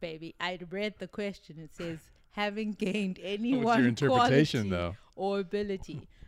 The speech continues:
Speaker 1: I mean, if you want a superpower, have a superpower.
Speaker 2: Mm-hmm. Do you wanna go first? While I think of something good.
Speaker 1: <laughs> Uh, wow. These are hard now. The first couple were, like,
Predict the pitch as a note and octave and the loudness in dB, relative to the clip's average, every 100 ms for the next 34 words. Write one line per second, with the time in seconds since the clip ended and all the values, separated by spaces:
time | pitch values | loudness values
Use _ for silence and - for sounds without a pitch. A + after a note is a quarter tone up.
0 | - A#3+ B3+ A3+ A#3 A3+ A3+ A3+ A3+ A#3 | -8 -2 0 0 -2 -2 -2 0 -2 -4
1 | A#3+ - A3+ A3+ G3 F#3+ F#3 F#3+ B3 B3 | -8 -12 -12 -12 -8 -6 -4 -4 -6 -10
2 | - - - _ _ _ _ - F3 F#3+ | -20 -20 -20 _ _ _ _ -12 -4 -4
3 | F3 - D#3 - D#3 - - - F3 F#3 | -6 -14 -18 -20 -20 -20 -20 -18 -20 -10
4 | G2+ F#2 G2 F#2+ G#2+ - _ _ G2 F#2 | -6 -4 -4 -6 -8 -12 _ _ -2 0
5 | F#2+ A2 A2 _ - _ - _ - - | 0 -4 -10 _ -20 _ -20 _ -20 -20
6 | _ - _ _ _ _ B2 G2+ G#2 G#2 | _ -20 _ _ _ _ -6 -4 -4 -4
7 | A2 A#2 A#2 A2 G#2+ G#2+ D#4 - D4 - | -4 -6 -4 -2 -2 0 0 0 -6 -6
8 | C#4+ - D4+ - D4 - - - - - | -4 -4 -6 -12 -12 -10 -10 -12 -20 -20
9 | - A3 A#3+ A#3+ A#3+ A#3+ A#3 A#3+ A3 - | -18 -14 -10 -8 -8 -10 -10 -12 -14 -12
10 | A3 G#3 F3+ D#3 F3 A3+ E4 F#4 C#4+ G#3+ | -6 -4 -4 -10 -10 -6 -4 -4 -4 -2
11 | A3 D4 G#3+ D#3+ D#3 G3+ - _ _ _ | -2 -2 -6 -10 -14 -18 -20 _ _ _
12 | _ A#3 C#4 D4+ E4 A#3+ G#3+ F#3+ E3+ E3 | _ -6 -2 -2 -2 -4 -4 -6 -8 -8
13 | D#3+ D#3+ | -8 -10